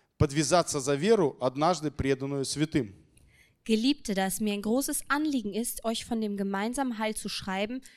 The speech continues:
Speaker 2: hielt ich es für notwendig, euch mit der Ermahnung zu schreiben, dass ihr für den Glauben kämpft, der den Heiligen ein für alle Mal überliefert worden ist.
Speaker 1: За что нам надо подвязываться?
Speaker 2: Wofür müssen wir kämpfen?
Speaker 1: За веру,
Speaker 2: Für den Glauben,
Speaker 1: которая одна была,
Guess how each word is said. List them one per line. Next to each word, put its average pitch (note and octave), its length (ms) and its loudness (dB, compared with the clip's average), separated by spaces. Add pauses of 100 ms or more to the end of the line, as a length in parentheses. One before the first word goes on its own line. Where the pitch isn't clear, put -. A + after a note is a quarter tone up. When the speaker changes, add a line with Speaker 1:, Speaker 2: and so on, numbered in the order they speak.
(220)
Speaker 2:
hielt D#4 280 0
ich D4 100 -2
es C4+ 140 -2
für B3+ 120 -2
notwendig, A#3 600 -2
euch A3+ 220 -2
mit A3 140 -2
der F#3+ 80 -2
Ermahnung G#3 500 -2
zu C#4+ 120 -6
schreiben, C4+ 400 -2 (280)
dass A3 120 -6
ihr A3 80 -4
für A3+ 120 -6
den G#3 160 -2
Glauben A#3 380 2
kämpft, A3+ 420 -8
der G#3 80 0
den G3 260 -6
Heiligen A#3+ 420 -2 (300)
ein C4 220 0
für C4 160 -4
alle A#3 160 2
Mal A3 240 0
überliefert A3 580 -2
worden E3+ 240 -6
ist. - 340 -16
Speaker 1:
За C#3 120 -8
что A3 200 -4
нам C4 140 -8
надо B3 220 -6
подвязываться? F#3+ 760 -4 (120)
Speaker 2:
Wofür B3+ 360 2
müssen D4 260 -2
wir C#4+ 100 -2
kämpfen? D4 560 -8 (520)
Speaker 1:
За - 260 -16
веру, A2+ 340 -8 (200)
Speaker 2:
Für A3+ 120 -4
den A3+ 120 -2
Glauben, A#3+ 340 -2 (240)
Speaker 1:
которая B2 400 -8
одна A#2 280 -4
была, D3 340 -6